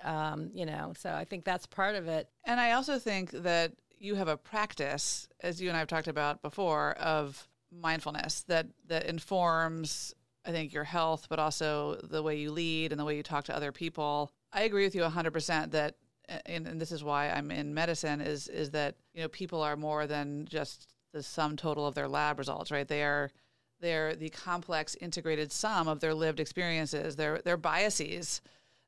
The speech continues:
Speaker 2: their environments that they grew up in, their, you know, behavioral patterns that they learned from a young age, and that we bring those things to our everyday life, to our work, to our parenting, our caregiving. We also bring those things to our health.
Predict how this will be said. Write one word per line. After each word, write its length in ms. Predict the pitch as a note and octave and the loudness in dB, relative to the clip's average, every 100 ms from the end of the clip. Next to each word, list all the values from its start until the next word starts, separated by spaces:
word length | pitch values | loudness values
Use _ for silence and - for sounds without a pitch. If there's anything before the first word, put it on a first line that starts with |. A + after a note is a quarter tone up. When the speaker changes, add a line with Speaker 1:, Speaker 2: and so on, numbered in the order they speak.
| D#3+ | -6
Speaker 2:
their 720 | E3 E3 D#3+ D#3+ D#3+ D#3+ D#3+ - _ - | 0 4 4 4 4 4 2 -2 _ -10
environments 560 | E3+ E3+ F3+ E3+ F3 | -2 2 2 2 -2
that 120 | D#3+ | -4
they 100 | D3+ | -4
grew 160 | D3 D#3 | -2 -2
up 140 | D#3+ | -2
in, 220 | - D#2 D#3+ | -2 -4 -2
their, 500 | D#3 D#3 D#3 D3+ - _ _ _ _ _ - | 0 2 2 0 -4 _ _ _ _ _ -10
you 80 | E3 | -6
know, 100 | D3+ | -2
behavioral 720 | E3 D#3 F#3+ F#3 E3+ D#3 D3+ | -2 2 2 2 2 2 2
patterns 580 | - C#3+ D3+ D#3+ D#3+ | 0 0 0 -2 -4
that 180 | D3 D#3+ | -2 0
they 100 | D#3+ | 0
learned 480 | D#3+ E3 D#3+ E3 D#3 | 2 2 2 0 -2
from 140 | E3 | -4
a 40 | D3+ | -2
young 200 | D3+ D3+ | -2 0
age, 580 | E3 D3+ D3 D3 - - _ _ _ _ _ | 0 -2 -2 -4 -6 -6 _ _ _ _ _
and 120 | F3 | -4
that 80 | E3 | -2
we 80 | F3 | -2
bring 360 | D#3 F#3 G3+ | 0 2 2
those 240 | F#3+ D#3+ D#3 | 2 2 2
things 580 | E3 D#3 D#3 D3 - - - - | 0 0 -2 -2 -2 -4 -10 -4
to 360 | - G#3 F#3 | 0 4 4
our 200 | E3 D#3 | 4 4
everyday 380 | D#3+ D#3+ D#3 D3+ | 2 0 0 0
life, 440 | D3+ E3+ A#3 C#4 - | 2 4 2 0 -4
to 140 | F3 | 0
our 120 | D3+ | 2
work, 300 | D3+ F3+ G#3+ | 4 2 2
to 120 | - D#3 | 0 0
our 100 | D3 | 0
parenting, 420 | F#3 F3+ F3+ F3 | 0 0 0 0
our 100 | C3+ | 0
caregiving. 360 | F3 E3+ E3 | 0 0 2
We 100 | D#3+ | 0
also 280 | E3 E3+ F#3+ | 0 0 0
bring 220 | D#3+ D#3+ | 0 0
those 180 | D#3 D3+ | 0 -2
things 220 | E3 D3+ | -2 -4
to 120 | - D3+ | -2 -2
our 120 | C3+ | -2
health. 560 | - G3+ C#3+ - - | 0 0 0 -2 -12